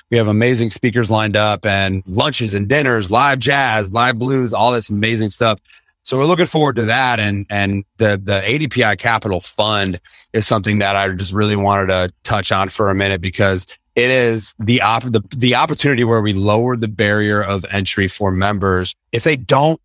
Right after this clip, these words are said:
have twenty-five K or fifty K and they're not accredited investors to get into five oh six B or C deals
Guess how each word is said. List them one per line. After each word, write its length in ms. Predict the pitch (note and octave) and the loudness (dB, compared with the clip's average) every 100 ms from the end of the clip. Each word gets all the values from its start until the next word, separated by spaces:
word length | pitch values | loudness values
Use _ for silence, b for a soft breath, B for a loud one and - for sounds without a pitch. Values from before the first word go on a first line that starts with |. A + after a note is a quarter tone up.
| - | -4
have 300 | - G2 - | -2 -2 -2
twenty-five 600 | - G#2 F#2+ G2 F2 F2 | -2 0 0 0 -2 -2
K 300 | F#2+ F2+ F2+ | -2 -2 0
or 180 | A#2 | 0
fifty 400 | G#2+ - A#2 - | 0 0 -2 -2
K 340 | F#2 G#2+ F#2+ F2+ | -4 0 2 2
and 200 | G2 A2+ | 0 0
they're 100 | A#2 | 0
not 360 | A2+ A#2 B2+ - | 0 0 0 -2
accredited 560 | G#2 - G2+ G2+ G2 | -8 -4 -4 -2 -2
investors 540 | F#2 F2 G2 A2+ G#2 F2+ | -2 -2 -2 -2 -4 -6
to 100 | F2+ | -2
get 180 | G#2 A2+ | 0 2
into 160 | A2+ | 0
five 360 | F#2 - G2 G#2 | -2 -2 -2 -2
oh 80 | G2+ | -4
six 340 | - A2 - | -4 -4 -4
B 340 | G#2+ G#2+ G#2+ G#2+ | -4 0 2 0
or 160 | F#2+ | -2
C 240 | F#2 - G2+ | -2 -2 -2
deals 600 | F2+ B2+ D#3 G2+ G#2 | 0 2 2 2 -2